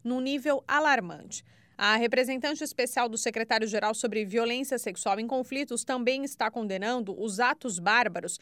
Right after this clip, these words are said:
realizados pelo grupo Estado Islâmico contra minorias étnicas e religiosas em áreas sob controle dos militantes.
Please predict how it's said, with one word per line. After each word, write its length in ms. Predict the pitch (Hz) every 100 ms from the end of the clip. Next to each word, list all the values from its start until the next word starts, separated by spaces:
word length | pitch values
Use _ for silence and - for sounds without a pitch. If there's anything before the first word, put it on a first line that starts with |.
| - _
realizados 800 | 226 240 240 214 233 247 233 -
pelo 240 | 247 226
grupo 280 | 214 269 277
Estado 360 | - 240 220
Islâmico 640 | 247 226 214 214 196 190 202
contra 340 | 302 339 320
minorias 540 | 269 254 240 220 226 202
étnicas 600 | 220 - 247 247 254 202
e 60 |
religiosas 840 | 233 254 240 190 196 214 220 254 - - - -
em 200 | 254 247
áreas 420 | 240 254 254 -
sob 280 | - 262 226
controle 560 | 247 240 214 240 240
dos 200 | 196 208
militantes. 760 | 214 254 240 - 185 202 - -